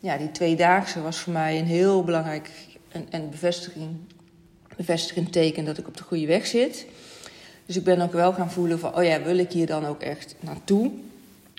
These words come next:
Want het was wel een investering van twee dagen en er zat natuurlijk ook een kostenpost aan. Ehm, en wat dan ook bij mijn Human Design hoort, ik heb een emotionele autoriteit.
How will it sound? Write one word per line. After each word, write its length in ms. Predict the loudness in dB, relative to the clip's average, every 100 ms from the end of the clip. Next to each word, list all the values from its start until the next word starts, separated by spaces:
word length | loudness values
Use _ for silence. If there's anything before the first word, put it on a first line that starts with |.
| -12
Want 120 | -12
het 100 | -12
was 140 | -10
wel 140 | -6 -6
een 120 | -6
investering 640 | -6 -6 -4 -2 0 -2
van 140 | -2 -4
twee 320 | -2 0 0
dagen 420 | 0 0 -2 -6
en 100 | -8
er 60 | -10
zat 120 | -14
natuurlijk 300 | -16 -8 -8
ook 40 | -6
een 80 | -6
kostenpost 600 | -6 -4 -6 -4 -6 -4
aan. 300 | -4 -4 -6 -12 -18 -20 -20 -16
Ehm, 680 | -10 -6 -4 -4 -4 -6 -6 -8 -10 -18 -10
en 220 | -8 -6 -10 -20 -12
wat 140 | -8 -6
dan 180 | -6 -4
ook 200 | -6 -6
bij 100 | -10
mijn 220 | -8 -8
Human 280 | -6 -6 -6
Design 420 | -6 -4 -4 -4 -8
hoort, 160 | -10
ik 80 | -10
heb 120 | -8
een 100 | -8
emotionele 640 | -8 -6 -8 -6 -2 -2 -2
autoriteit. 880 | -4 -6 -10 -2 2 2 0 -4